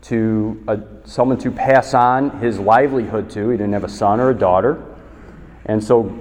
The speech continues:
God said, "I want you to pick up everything that you have,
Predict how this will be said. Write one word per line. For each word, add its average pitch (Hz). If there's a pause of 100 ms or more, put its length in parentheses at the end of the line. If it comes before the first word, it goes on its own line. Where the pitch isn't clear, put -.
(160)
God 139
said, 117
"I 117
want 123
you 117
to 104
pick 139
up 135
everything 139
that 127
you 160
have, 113